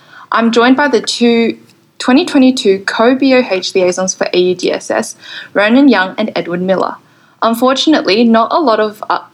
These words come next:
B D S students know a lot about B O H, so I hope we can learn more about our sister degree this episode. Thank you guys so much for joining me on the pod. How have you guys been recently?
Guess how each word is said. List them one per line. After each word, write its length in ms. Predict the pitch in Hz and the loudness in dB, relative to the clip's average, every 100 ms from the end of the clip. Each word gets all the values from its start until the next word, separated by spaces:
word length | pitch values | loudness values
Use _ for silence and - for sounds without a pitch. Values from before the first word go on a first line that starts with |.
| _ | _
B 140 | 202 208 | -4 0
D 100 | 220 | 0
S 160 | 240 | 0
students 360 | - 170 185 - | -2 -4 -4 -4
know 160 | 170 | 0
a 60 | 170 | 2
lot 160 | 165 170 | 0 0
about 400 | 175 - - - | -2 -6 -6 -6
B 160 | 165 | -4
O 60 | 185 - | -4 -4
H, 240 | - - | -6 -6
so 140 | - 175 | -2 -2
I 80 | |
hope 260 | 170 185 180 | 0 -2 0
we 120 | 240 | 0
can 200 | 240 269 | 2 4
learn 220 | 240 208 | 4 0
more 200 | 180 175 | -2 -2
about 320 | 170 180 170 - | -2 -2 -2 -2
our 240 | 175 170 180 | -2 -2 -4
sister 340 | - - 240 | -8 -4 -2
degree 360 | 240 175 165 - | -2 -4 -4 -8
this 180 | - | -12
episode. 400 | - - - - - - - - - | -14 -12 -8 -8 -8 -18 -16 -16 -4
Thank 180 | 247 254 | 0 2
you 80 | 302 | 2
guys 220 | 294 285 | 0 0
so 100 | 233 | 0
much 220 | 214 196 | 0 0
for 100 | 240 | -2
joining 340 | 226 196 202 | 0 -4 -2
me 160 | 214 233 | 0 0
on 180 | - 233 | 0 0
the 100 | 269 | 0
pod. 500 | - - 185 180 269 | -4 -4 0 0 -2
How 220 | - 196 | -4 -2
have 100 | 196 | -2
you 80 | 196 | -2
guys 240 | 190 190 | -4 -4
been 160 | 180 185 | -4 -2
recently? 680 | 202 - - - 170 202 | -2 -2 -6 -4 -4 -4